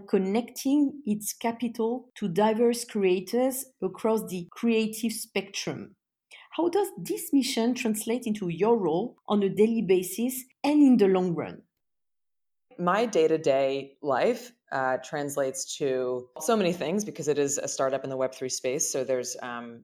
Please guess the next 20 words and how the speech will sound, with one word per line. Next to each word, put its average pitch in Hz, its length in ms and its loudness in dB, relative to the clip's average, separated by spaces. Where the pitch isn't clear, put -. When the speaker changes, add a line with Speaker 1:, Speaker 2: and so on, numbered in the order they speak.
Speaker 2:
a 135 60 -6
lot 127 300 -2
that 131 100 -2
everyone 127 300 -4
on 123 60 -8
the 123 60 -10
team 127 220 -10
oversees, 131 600 -6
but - 180 -2
essentially 160 560 -2
it's 143 180 -4
my 139 280 -2
job 139 600 0
to 180 80 -4
help 170 540 2
brands 143 580 -2
across 143 520 2
all 151 160 6
cultural 151 400 -2
sectors 143 600 -4